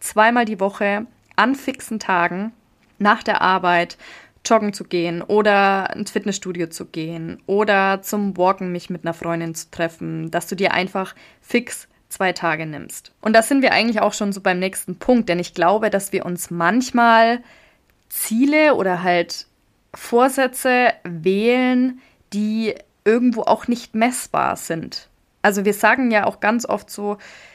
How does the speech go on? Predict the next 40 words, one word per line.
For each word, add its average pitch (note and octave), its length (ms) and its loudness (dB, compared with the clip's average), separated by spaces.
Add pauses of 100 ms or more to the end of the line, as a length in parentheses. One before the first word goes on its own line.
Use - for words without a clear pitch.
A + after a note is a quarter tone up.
(280)
ja, A#3 180 4
nächstes A#3 440 0
Jahr A#3+ 380 4
oder G3+ 180 0
jetzt G3 240 -4
so A3 100 -4
im G3+ 100 0
nächsten A#3+ 320 0
Monat G#3+ 320 0
möchte G#3+ 260 -4
ich - 120 -10
auf - 160 -14
jeden A3 300 -4
Fall G3+ 220 -6
irgendwie G#3 380 -2
echt - 240 -10
gesünder F3+ 720 0 (160)
mich - 440 -12 (140)
ernähren F#3 580 0
oder F3 160 -4
gesünder F3+ 440 -6
leben. D3+ 460 -12 (260)
Oder G3+ 140 4
ich G3+ 120 -4
möchte G#3 280 -2
jetzt G3+ 120 -8
irgendwie G3 360 -2
glücklicher A3 580 0
sein, - 600 -6
mich - 280 -8
leichter F#3+ 420 2
fühlen. - 460 -12 (300)
Und G#3+ 140 0
es - 160 -4
klingt C#4 300 0
zwar - 240 -2
alles A3 220 -2
auch F#3+ 180 -4
voll E3+ 260 -4
schön G#3+ 520 -4